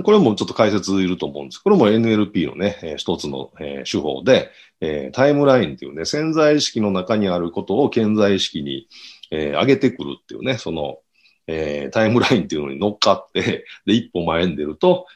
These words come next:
えー、潜在意識から顕在意識に、こう自分が普段思ってることがね、えー、そのビジョンが、まあ、上がってくるっていう、そういう、えー、スキルがあるんですけども、それで、まあ、見たビジョンをどうやって早く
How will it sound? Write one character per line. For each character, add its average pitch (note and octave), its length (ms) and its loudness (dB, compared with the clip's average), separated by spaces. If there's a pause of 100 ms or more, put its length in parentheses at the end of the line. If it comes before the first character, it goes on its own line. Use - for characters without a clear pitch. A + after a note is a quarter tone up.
(140)
え D2+ 180 -4
ー、 C2+ 40 -6
潜 F2 220 -6
在 D#2+ 160 -2
意 D#2+ 40 -4
識 - 100 -8
か G3 100 4
ら A2+ 60 4
顕 D#2+ 220 -4
在 C#2 160 -6
意 C2+ 40 -6
識 - 200 -10
に、 B2 260 -2 (880)
こ E2+ 100 -8
う - 20 -8
自 F2+ 100 -6
分 E2+ 120 -6
が E2 80 -4
普 G#2 100 -6
段 E2+ 140 2
思 F2+ 180 -2
っ - 80 -10
て - 100 -8
る E2 80 -8
こ D2+ 100 -12
と - 120 -16
が - 80 -20 (100)
ね、 C3 120 -10 (260)
え D#2 80 -8
ー、 - 20 -10
そ E2 100 -12
の D#2 100 -8
ビ E2 100 -4
ジ E2 80 -4
ョ C#2+ 80 -6
ン C#2 80 -10
が、 F#2+ 140 0
ま D#2 360 -6
あ、 F#2+ 60 -4
上 E2+ 120 2
が - 40 -6
っ - 40 -18
て - 100 -10
く - 120 -10
る B1+ 100 -14
っ - 40 -20 (100)
て - 80 -14
い - 40 -12
う、 - 40 -20
そ E3+ 200 4
う - 20 8
い D3+ 40 8
う、 C3 280 2 (480)
え D#2 140 -2
ー、 D2 40 -6
ス - 80 -6
キ - 120 -2
ル D2 100 -4
が C#2+ 80 -4
あ C#2 40 -8
る D2+ 100 -8
ん C#2 80 -10
で B1+ 80 -12
す - 100 -16
け C#2+ 80 -12
ど D#2+ 80 -10
も、 A#2+ 260 2
そ G#3 100 -4
れ F#3+ 60 4
で、 F3+ 80 4
ま F3 120 6
あ、 - 20 4
見 D3 140 2
た C#3+ 120 4
ビ C3 140 0
ジ C#3 80 2
ョ C3+ 40 4
ン C3+ 180 2
を E3 80 4
ど C3+ 80 6
う - 20 8
や C3+ 80 6
っ - 20 -2
て A#2 80 0
早 F2 240 0
く - 280 -8